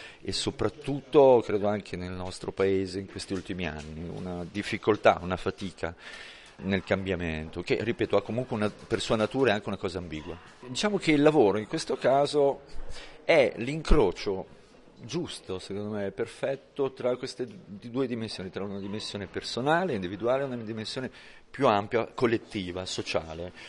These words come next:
che nel lavoro si incontrano, e non a caso è uno dei punti in cui il personaggio di Valerio Mastandrea entra in cortocircuito, perché lui, il suo lavoro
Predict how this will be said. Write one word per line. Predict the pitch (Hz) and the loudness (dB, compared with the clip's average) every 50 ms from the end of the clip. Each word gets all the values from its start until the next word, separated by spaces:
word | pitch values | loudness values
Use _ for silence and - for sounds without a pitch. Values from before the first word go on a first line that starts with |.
| - - - - | -20 -20 -14 -4
che | - 202 196 - 95 - 110 | -2 0 2 2 0 0 -2
nel | 123 127 147 160 | -2 -2 0 2
lavoro | 175 175 123 107 107 107 | 2 4 4 4 2 2
si | - - 113 | 0 -4 -8
incontrano, | 98 - - 95 85 95 92 85 98 98 95 101 101 95 69 | -8 -8 -6 -6 -6 -6 -6 -8 -8 -6 -4 -4 -6 -6 -6
e | 76 117 113 113 110 113 110 110 110 110 110 107 107 110 | -6 -2 -2 0 2 2 2 2 2 2 2 2 0 0
non | 113 135 165 196 | 0 0 0 0
a | 190 | 0
caso | - - - 95 92 107 117 113 123 107 98 90 | -2 0 0 2 4 2 2 2 2 2 4 2
è | 90 98 | 2 2
uno | 107 107 107 101 | 0 0 -2 -2
dei | 92 92 92 | -2 -4 -6
punti | 90 - - 113 113 110 104 - 110 107 104 98 95 - - - - - - - - | -4 -4 -4 -4 -4 -4 -6 -6 -6 -4 -4 -4 -6 -8 -12 -16 -18 -20 -20 -18 -16
in | 85 98 92 | -14 -14 -14
cui | - - 110 110 110 113 110 107 104 98 98 95 90 90 87 85 85 85 85 80 | -10 -4 -2 0 2 2 2 2 0 0 0 0 0 -2 -2 -2 -4 -4 -4 -4
il | 80 | -6
personaggio | 80 - 92 92 - - - - - 104 98 98 95 90 85 87 | -6 -6 -6 -8 -8 -8 -8 -6 -4 -2 -2 0 -2 -2 -4 -4
di | 85 85 | -4 -2
Valerio | 85 85 85 82 82 | 0 0 0 0 -2
Mastandrea | 90 90 - - 180 147 90 - - 95 104 | -4 -6 -6 -4 -4 -2 -2 -2 0 -2 -2
entra | - - 85 85 82 82 80 92 | -4 -6 -8 -8 -8 -8 -4 -4
in | 95 90 | -4 -4
cortocircuito, | - 90 82 - - 80 - - - - - 117 90 - - - - - - - - - - - - - - | -2 -4 -6 -4 -6 -8 -8 -8 -6 -4 -2 -4 -4 -4 -10 -20 -20 -20 -20 -18 -16 -16 -16 -16 -18 -8 -6
perché | - 87 - - 107 | -6 -4 0 2 2
lui, | 117 135 135 123 104 92 - | 4 4 2 2 0 -2 -6
il | 85 80 | -10 -10
suo | - - 107 | -2 2 6
lavoro | 110 120 110 95 98 104 110 131 139 - | 8 8 8 8 8 6 6 6 6 4